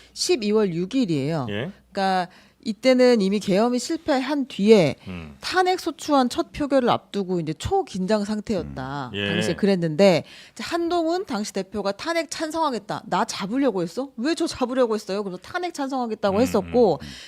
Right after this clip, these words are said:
Speaker 1: 윤석열 전 대통령이 부릅니다. 그래서 관저에서 한동훈 전 대표를 만나죠. 근데 "아, 이거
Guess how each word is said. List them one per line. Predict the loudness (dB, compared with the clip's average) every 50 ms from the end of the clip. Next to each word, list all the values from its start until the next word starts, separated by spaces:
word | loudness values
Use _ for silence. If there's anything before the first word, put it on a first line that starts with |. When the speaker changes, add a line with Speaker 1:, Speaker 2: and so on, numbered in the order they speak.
| -14 -8 -4 -4
Speaker 1:
윤석열 | -2 0 0 0 0 0 0 -2 -2
전 | -2 -2
대통령이 | -4 -4 -6 -4 -6 -4 -2 -2 -4 -4
부릅니다. | -4 -4 -4 -4 -2 -2 -2 -2 -4 -4 -6 -6 -8 -6
그래서 | -8 -8 -8
관저에서 | -8 -8 -6 -6 -6 -4 -2 -2 -2 -2 -2 -2
한동훈 | -2 -2 -4 -4 -4 -4 -4 -4 -6 -8 _ -18 -20 -20 -20 -20 _ -8
전 | -6 -4 -2
대표를 | -2 -2 -2 -2 0 0
만나죠. | 0 0 0 0 2 2 0 0 -4 -8 -10 -12 _ _ _ _ _ _ _ -10
근데 | -6 -4 -2 0 0 0 0 0
"아, | -2 -2
이거 | -2 0 -2 -2 -4